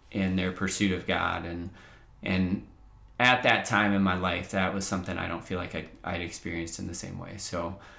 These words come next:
uh, from there, I, I started to get involved, mostly my junior year, 'cause that was the last month of my sophomore year, but got involved from there, and, uh, yeah, the rest is history.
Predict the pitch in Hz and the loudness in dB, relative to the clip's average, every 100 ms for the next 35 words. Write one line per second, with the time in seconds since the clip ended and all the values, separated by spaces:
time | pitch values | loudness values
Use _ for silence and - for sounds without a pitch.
0 | - - - 92 85 101 101 110 117 101 | -20 -8 0 0 2 4 8 8 8 8
1 | 101 - 104 98 95 - 104 98 98 95 | 4 0 0 2 0 2 2 4 6 4
2 | 92 95 92 92 110 110 101 92 92 98 | 4 4 4 4 2 2 2 2 4 4
3 | 101 92 90 90 101 92 95 87 87 90 | 6 4 2 0 0 0 -2 0 0 0
4 | - 92 90 92 95 92 - 85 92 95 | 0 0 0 -2 -4 -2 -2 -2 -4 -4
5 | 90 87 92 90 87 - - - - - | -4 -4 -4 -2 -2 -4 -16 -18 -20 -18
6 | - 117 107 104 107 104 - 104 95 101 | 4 6 6 8 8 8 6 6 6 6
7 | 104 90 85 85 87 85 87 - - - | 4 2 -2 -4 -4 -4 -6 -8 -12 -4
8 | 113 98 - - - 98 101 101 98 95 | -2 -2 -8 -20 -12 -4 -2 0 -2 -2
9 | 107 - 90 | -4 -4 -6